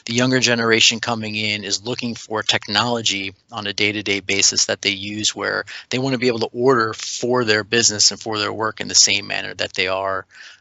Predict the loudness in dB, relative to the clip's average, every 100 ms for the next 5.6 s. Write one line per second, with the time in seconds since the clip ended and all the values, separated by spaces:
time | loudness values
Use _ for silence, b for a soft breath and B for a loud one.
0 | -10 -8 -6 -8 -8 -6 -6 -4 -4 -4
1 | -4 0 0 0 -6 -8 -10 -20 _ _
2 | _ _ -4 0 2 2 -2 -14 B B
3 | B B B B 0 4 6 8 6 6
4 | 4 2 0 0 0 2 2 0 -2 -2
5 | -2 0 0 -2 -4 -4